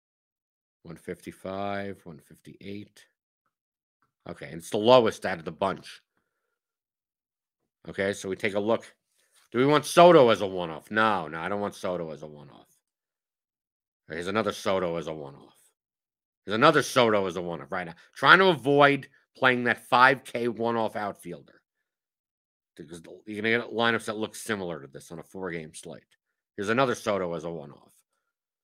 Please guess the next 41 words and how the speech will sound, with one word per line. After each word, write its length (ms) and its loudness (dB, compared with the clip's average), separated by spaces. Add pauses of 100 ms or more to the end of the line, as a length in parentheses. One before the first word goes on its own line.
(100)
So 120 -6
once 140 2
we 80 0
got 180 8
rid 140 8
of 100 4
all 120 4
the 80 0
Sotos 440 2
as 80 -4
a 60 -2
one-offs, 400 -2
this 100 -6
is 60 -10
the 80 -4
lineup 260 -4
that's 200 -16
left. 280 -12 (1500)
So 120 -6
I 120 6
build 360 2
specifically 720 -4
for 160 -6
this 240 -4
type 400 0
of 200 -10
build 420 -4 (340)
without 680 -2 (1040)
a 100 -8
five 320 2
K 140 -2
one-off 360 -4
with, 200 -8
that 160 -4
conforms 380 -6
to 80 -6
all 200 0
of 80 -4
our 120 0
previous 500 -6
things, 420 -12